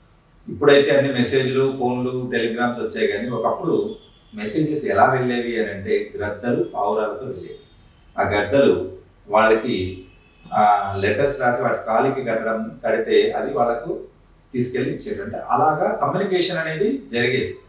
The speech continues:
అంటే వాటికి యోగ పరిజ్ఞానం ఉంది కాబట్టి అర్థం చేసుకోగలుగుతారు మనిషి ఎక్కడికి వెళ్ళాలి, ఏం చేయాలి అని. అలాగే నెక్స్ట్ మనం చూసినట్లయితే పావురం. పావురం గురించి తెలియని వాళ్ళు ఉండరు, ఇష్టపడని వాళ్ళు కూడా ఉండరు.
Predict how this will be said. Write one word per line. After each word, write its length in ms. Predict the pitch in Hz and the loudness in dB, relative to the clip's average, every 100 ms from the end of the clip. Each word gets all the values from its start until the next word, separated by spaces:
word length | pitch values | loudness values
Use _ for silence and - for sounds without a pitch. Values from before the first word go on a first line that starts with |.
| 98 | -14
అంటే 160 | 104 | -8
వాటికి 380 | - - - 113 | -2 -2 -4 -6
యోగ 200 | 113 139 | -4 -2
పరిజ్ఞానం 460 | - 127 123 123 120 | -2 -4 -4 -8 -8
ఉంది 160 | 117 | -8
కాబట్టి 240 | - 120 - | -6 -4 -4
అర్థం 320 | - - 156 | -4 -6 -6
చేసుకోగలుగుతారు 580 | 127 - - 107 - 98 | -6 -6 -10 -10 -10 -12
మనిషి 300 | 101 107 - | -10 -10 -10
ఎక్కడికి 280 | - 135 131 | -10 -8 -4
వెళ్ళాలి, 320 | 190 - - - _ _ _ 110 | -2 -4 -6 -16 _ _ _ 2
ఏం 140 | 117 127 | 4 4
చేయాలి 360 | - - - | 0 -8 -8
అని. 200 | - - - - - _ - - _ - | -14 -18 -20 -20 -20 _ -20 -20 _ 2
అలాగే 680 | 147 151 - 220 - - - - | 6 6 6 6 4 -2 -12 -2
నెక్స్ట్ 340 | 120 123 - - 110 - 113 | 0 0 2 4 4 4 -2
మనం 200 | 117 123 | -4 -2
చూసినట్లయితే 960 | 135 135 123 107 101 107 101 92 92 - - _ 120 | -6 -6 -8 -2 -2 0 0 0 -4 -10 -20 _ 4
పావురం. 360 | 123 120 101 - - _ _ _ 104 | 6 6 2 -4 -14 _ _ _ -2
పావురం 340 | 110 131 127 | 0 2 0
గురించి 280 | 127 123 - | -2 -2 -2
తెలియని 300 | 107 117 120 | 0 2 2
వాళ్ళు 180 | 113 113 | 0 -2
ఉండరు, 220 | 110 135 | -2 -2
ఇష్టపడని 500 | 123 113 113 113 110 | -2 -6 -6 -6 -6
వాళ్ళు 220 | 107 104 | -6 -6
కూడా 140 | 110 | -6
ఉండరు. 260 | 98 85 87 | -8 -10 -14